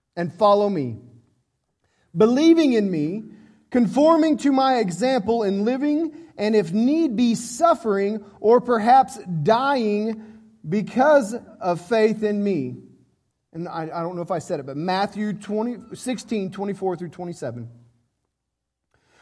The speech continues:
For whoever wishes to save his life in this world will eventually lose it through death.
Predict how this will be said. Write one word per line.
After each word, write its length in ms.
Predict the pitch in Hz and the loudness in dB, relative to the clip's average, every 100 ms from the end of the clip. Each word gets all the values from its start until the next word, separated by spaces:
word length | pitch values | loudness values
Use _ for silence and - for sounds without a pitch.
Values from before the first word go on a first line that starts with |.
| _ | _
For 140 | 220 | 4
whoever 420 | 220 233 277 311 277 | 6 8 6 6 4
wishes 380 | 285 294 285 | 2 0 -2
to 120 | 220 247 | -4 -2
save 380 | - 269 302 | 2 2 4
his 280 | 240 302 254 | 2 0 0
life 420 | 214 196 190 190 - - - - | 4 4 4 0 -8 -20 -10 0
in 260 | 240 269 | 2 4
this 240 | 285 269 233 | 2 0 0
world 540 | 220 202 170 165 185 | 4 4 4 0 -4
will 840 | 185 175 240 339 254 165 180 233 - - - | -6 -2 0 4 6 4 2 -4 -8 -14 0
eventually 920 | 226 233 185 339 190 240 226 240 247 | 2 4 4 2 2 0 2 2 0
lose 580 | 233 233 240 311 269 160 | -4 -2 4 4 4 -2
it 280 | - - - _ _ _ _ _ | -10 -14 -20 _ _ _ _ _
through 200 | 226 226 | -2 0
death. 540 | 180 254 254 143 - | 4 4 4 2 -6